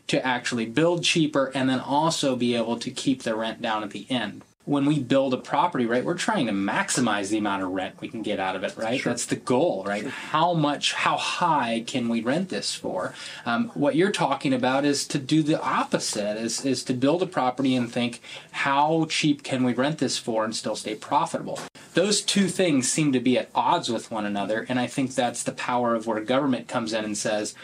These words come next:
Speaker 1: "Well, we're gonna incentivize investors." So what does that look like? I mean, let's, let's get, for, for those that may be going, "This is me, I'm ready, I've been looking for a multi-unit,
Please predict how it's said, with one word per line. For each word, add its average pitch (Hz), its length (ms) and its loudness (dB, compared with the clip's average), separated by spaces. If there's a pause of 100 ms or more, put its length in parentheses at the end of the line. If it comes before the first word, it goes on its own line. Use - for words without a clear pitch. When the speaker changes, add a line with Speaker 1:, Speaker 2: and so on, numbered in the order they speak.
(340)
Speaker 1:
"Well, 120 120 0
we're 151 140 4
gonna 147 180 2
incentivize 110 1000 -2 (220)
investors." 113 640 -2 (180)
So 160 260 2
what 208 260 4
does 349 180 2
that 143 300 0
look 135 360 4
like? 98 280 -2
I 117 40 0
mean, 120 200 2
let's, - 420 0
let's 170 180 0
get, 196 280 0 (180)
for, 160 160 2
for 160 220 -2
those 202 260 4
that 147 140 2
may 151 180 4
be 151 140 4
going, 127 420 4
"This 139 220 2
is 113 120 0
me, 160 360 4
I'm 113 340 -2
ready, 156 380 4
I've 113 200 -2
been 110 200 -2
looking 151 360 2
for 143 160 0
a 135 60 4
multi-unit, 139 800 2